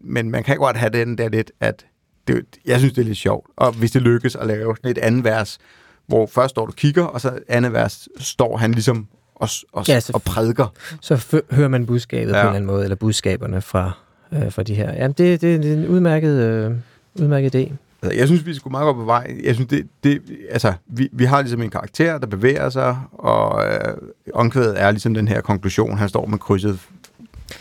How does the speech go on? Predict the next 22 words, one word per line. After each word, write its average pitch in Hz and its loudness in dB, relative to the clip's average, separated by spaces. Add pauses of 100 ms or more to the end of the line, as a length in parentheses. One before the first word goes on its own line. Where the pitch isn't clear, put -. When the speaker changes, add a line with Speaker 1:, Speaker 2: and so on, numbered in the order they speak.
(140)
Speaker 1:
finger 113 0
på 101 -4
ryggen. 104 -2
Speaker 2:
Ja. 147 2 (160)
Speaker 1:
Så 127 0
havde 139 2
vi 139 -4
jo 131 0 (120)
et 120 -4
twist - -2
til 127 -4
sidst. - -2 (540)
Speaker 2:
Ja, 170 4
du 208 6
havde 226 6
et 185 2
twist, 156 0
øh, 127 2
du 127 -8
s-, - -12
øh, 123 -4
ikke? 170 -2